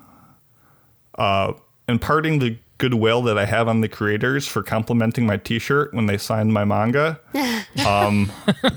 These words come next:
Speaker 1: factoring that into account, I'm going to give this a very strong three out of five. This was a refreshing addition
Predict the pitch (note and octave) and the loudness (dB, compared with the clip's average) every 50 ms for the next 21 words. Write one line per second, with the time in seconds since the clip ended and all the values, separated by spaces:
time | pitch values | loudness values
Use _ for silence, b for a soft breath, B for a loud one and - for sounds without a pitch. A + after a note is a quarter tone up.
0 | C3+ B2 - D3 C#3 C#3+ - F3+ F3 E3 D#3 D3 D3 D3+ D#3 C#3+ - D3+ C#3+ - | -4 -4 -2 0 0 0 0 0 0 2 2 2 2 2 2 0 2 0 0 0
1 | C3 A2+ A2+ A#2 A2+ - - - A2+ B2+ B2+ C#3 C#3 C#3+ C#3+ - B2+ A#2 A#2 A2+ | 2 2 2 2 0 -2 -4 -2 0 0 0 0 0 0 0 -2 -2 -2 -2 0
2 | A2 A2+ G#2+ - - - _ - G#2 G#2 G2+ G#2 A2+ A#2 B2 C#3 D3 C#3+ C#3+ C#3 | 0 0 0 0 -2 -6 _ -2 -2 -2 0 0 0 2 2 2 2 0 0 -2
3 | - - - - A#2+ A#2 A2 A2 A2 A2 A2+ A2+ - - - A2+ A2 G#2+ G#2 G#2 | -4 -6 -4 -2 0 2 2 2 2 0 0 -2 -4 -6 -4 -2 -2 0 0 0
4 | G2+ G2+ G2+ G2 - - G#2 G2+ - - - - - - - - - - B2 B2+ | 0 0 0 -2 -2 -2 -4 -4 -4 -6 -10 -10 -12 -14 -16 -14 -8 -4 -4 -2
5 | - C#3+ B2+ A#2+ A#2 G#2 G2 G2+ G2 - - - - D3 D3 C#3+ - - - F3+ | -2 -2 -2 0 0 0 0 0 -2 -4 -4 -4 -2 -2 -2 -2 -2 -4 -4 -2
6 | F3 E3 D#3+ D#3 - - - A#2 A2 A#2 A2+ A2 - - B2+ B2 B2 B2+ A#2+ | -2 -2 -2 -4 -4 -4 -4 -2 0 0 0 0 0 0 0 2 0 0 -2